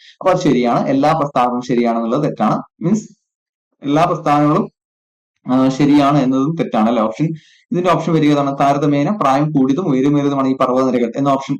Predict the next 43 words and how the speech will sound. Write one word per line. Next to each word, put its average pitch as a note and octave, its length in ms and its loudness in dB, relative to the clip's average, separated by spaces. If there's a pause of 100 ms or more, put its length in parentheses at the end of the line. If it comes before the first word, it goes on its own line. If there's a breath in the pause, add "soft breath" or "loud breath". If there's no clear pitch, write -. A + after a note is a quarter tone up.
ഇതാണ് C#3+ 340 0
ശരിയായ. B2+ 280 0
ഇതും, D#3 320 0 (120)
ആ, D3+ 100 0
നമുക്ക് D3 260 2
ഈ D3 60 2
ഓപ്ഷൻ D3 300 -2
ഇവിടെ D#3 180 2
ഇട്ടത് D#3 220 0
ശരിയല്ല, C3+ 360 0
കാരണം C#3 160 0
ഇതും D3 220 -2
എന്താണ് C3+ 240 -2 (360 loud breath)
തെറ്റായിട്ട് C3 340 0
ഓപ്ഷൻ B2+ 200 -2
ആണ്. B2 80 -2
പക്ഷെ F#3+ 220 -2 (300)
ഫാക്ട് D#3 380 -2
നോക്കുമ്പോൾ G3 420 -2
താരതമ്യേന C3+ 460 0
പ്രായം C3+ 340 0
കൂടിയതും B2+ 360 0
ഉയരമേറിയതുമാണ് C3 580 0
ഈ A#2+ 100 -8
പർവ്വതനിരകൾ A#2+ 560 -2
എന്നതാണ് B2 280 -2
ഇവിടുത്തെ C#3 280 -2
തെറ്റ്. C3+ 300 -4 (380 loud breath)
ഉത്തരപർവ്വത E3+ 500 0
മേഖലയെ C3+ 280 0
കുറിച്ച് C3+ 200 -6
പഠിക്കുമ്പോൾ A#2+ 480 -2
ഇന്ത്യയുടെ C3+ 300 0
വടക്ക് D3 360 -2
കിഴക്കൻ D#3 260 0
അതിരാണ് B2+ 340 -2
ഉത്തരപർവ്വത A#2 440 -2
മേഖല, A#2 220 -2
ശരിയാണ്. A#2 460 0
ശിലാപാളികൾക്ക് C3 800 0
വലനം C3 300 0
സംഭവിച്ച് B2 400 -4
രൂപപ്പെട്ട A#2+ 320 -2